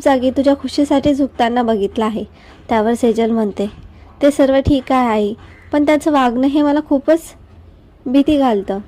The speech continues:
त्यावर दीपाली सेजलला, "काळजी करू नको सेजल, सर्व काही ठीक होईल. तुला माहीत आहे, लग्नाच्या शुभेच्छा देण्यासाठी लोक किती फोन करत आहे, कारण की त्या सर्वांना देखील माहीत आहे विराज आणि सुजाता यांचा स्वभाव कसा आहे,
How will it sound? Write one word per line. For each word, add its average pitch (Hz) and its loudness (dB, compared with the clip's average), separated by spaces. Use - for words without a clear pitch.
त्यावर 247 0
दीपाली 226 -2
सेजलला, 220 0
"काळजी 247 0
करू 269 -2
नको 233 -4
सेजल, 220 -6
सर्व 311 4
काही 311 2
ठीक 294 -2
होईल. 214 -2
तुला 240 -2
माहीत 247 -2
आहे, 240 0
लग्नाच्या 226 -2
शुभेच्छा 226 -2
देण्यासाठी 226 -2
लोक 226 -2
किती 254 -2
फोन 262 0
करत 247 -2
आहे, 240 -2
कारण 240 0
की 233 -2
त्या 233 0
सर्वांना 240 -2
देखील 277 0
माहीत 277 2
आहे - -6
विराज 240 2
आणि 240 -2
सुजाता 226 -2
यांचा 254 0
स्वभाव 247 0
कसा 240 -2
आहे, 226 -2